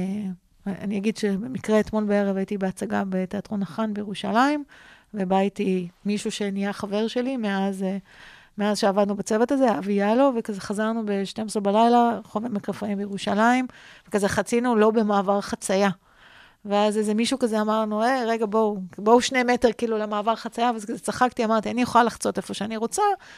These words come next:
אמרתי לאבי ילו, "אתה כדאי שתחצה כחוק, כי בוא נאמר, <laughs> יש סיכוי שאתה תמשוך יותר תשומת לב אם אתה,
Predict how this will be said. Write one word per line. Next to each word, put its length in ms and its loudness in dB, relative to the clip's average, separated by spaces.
אמרתי 280 0
לאבי 260 6
ילו, 260 6
"אתה 220 6
כדאי 240 6
שתחצה 680 -4
כחוק, 480 2
כי 500 -4
בוא 120 6
נאמר, 520 4
<laughs> 400 -20
יש 120 0
סיכוי 560 2
שאתה 1000 -2
תמשוך 340 4
יותר 200 6
תשומת 360 0
לב 240 4
אם 160 2
אתה, 500 2